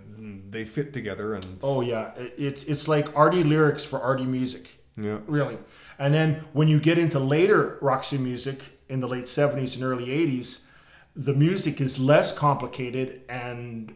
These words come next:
Speaker 2: uh, you find that Brian Ferry's lyrics are much more straightforward. Hey, suits the music,
Speaker 1: <laughs>
Speaker 2: right? Brilliant. I, I, I find every facet of Roxy music from beginning to end. They are one of my favorite bands of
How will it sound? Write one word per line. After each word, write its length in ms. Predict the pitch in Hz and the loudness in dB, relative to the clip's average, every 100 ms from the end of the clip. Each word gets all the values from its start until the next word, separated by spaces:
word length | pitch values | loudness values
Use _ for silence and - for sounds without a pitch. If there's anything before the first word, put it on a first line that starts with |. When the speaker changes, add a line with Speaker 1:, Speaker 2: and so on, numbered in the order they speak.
| - | -14
Speaker 2:
uh, 600 | 117 117 113 113 110 110 - | -8 -6 -4 -4 -4 -8 -10
you 160 | 127 123 | -10 -8
find 360 | - 131 131 | -4 -2 -2
that 140 | 127 127 | -2 -4
Brian 260 | 127 127 | -2 -2
Ferry's 380 | 123 131 127 127 | -4 -2 -2 -2
lyrics 320 | 131 127 127 - | -2 -4 -4 -6
are 120 | 123 | -6
much 460 | 120 123 156 170 147 | -6 0 0 0 -2
more 160 | 135 | -2
straightforward. 640 | - 135 120 - 117 123 123 - - _ _ _ - | -4 -6 -8 -8 -6 -6 -8 -14 -20 _ _ _ -6
Hey, 320 | 127 131 - | -2 -2 -4
suits 420 | - - 156 147 - | -6 0 2 2 2
the 100 | 135 | 2
music, 600 | 131 139 151 143 135 135 - | 4 4 6 4 2 -2 -8
Speaker 1:
<laughs> 60 | - | -4
Speaker 2:
right? 340 | 131 151 - - - - - - - | 0 2 0 -6 -18 -16 -16 -16 -12
Brilliant. 640 | 123 156 202 196 113 - - | 2 4 6 4 2 -4 -4
I, 140 | 143 143 | 0 2
I, 340 | 117 143 131 | 2 2 2
I 40 | 147 | 2
find 340 | 156 165 160 | 2 2 2
every 280 | 147 160 165 | 2 2 2
facet 520 | 156 143 151 147 143 | 2 2 2 0 -2
of 100 | 123 | -2
Roxy 320 | 123 131 - 139 | 0 0 0 -2
music 280 | 135 131 | -2 -2
from 180 | - 131 | -4 -4
beginning 400 | 123 123 143 139 | -2 0 2 2
to 180 | 131 120 | 0 -2
end. 200 | 135 120 | -2 0
They 120 | 127 | 2
are 280 | 143 143 170 | 8 10 10
one 180 | 160 156 | 8 4
of 80 | 135 | 4
my 160 | 120 | 0
favorite 800 | 110 - - 165 165 165 160 156 | -4 -10 -6 2 4 4 0 -2
bands 540 | 123 127 120 113 110 - | -2 -2 -2 -6 -6 -6
of 140 | 123 | -6